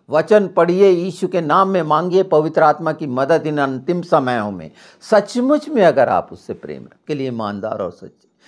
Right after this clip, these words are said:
चाहे कितने भी दुख में पड़े हो। अभी आपने एक, अम, मेरी छोटी सी टेस्टमनी वाला सुना होगा। अभी दर्शनों के बारे में जानना ना, जो घटित होगा,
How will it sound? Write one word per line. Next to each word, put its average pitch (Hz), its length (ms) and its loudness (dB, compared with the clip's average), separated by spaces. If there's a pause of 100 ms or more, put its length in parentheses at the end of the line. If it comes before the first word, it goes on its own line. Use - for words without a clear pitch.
(180)
चाहे 220 180 6
कितने 247 600 2
भी 226 140 0
दुख 160 300 -2
में 120 200 -6
पड़े 87 220 -6
हो। - 220 -20 (220)
अभी 160 200 -2
आपने 151 680 2
एक, 139 260 -4
अम, - 840 -8
मेरी 104 460 -10
छोटी 180 360 0
सी 175 140 -12
टेस्टमनी 156 600 -2
वाला 120 240 4
सुना 107 240 -8
होगा। 90 380 -12 (280)
अभी 160 160 -2
दर्शनों 196 440 2
के 294 120 -4
बारे 160 400 2
में 226 120 -2
जानना 214 280 2
ना, 359 100 0
जो 220 160 2
घटित 151 420 -4
होगा, 123 300 -6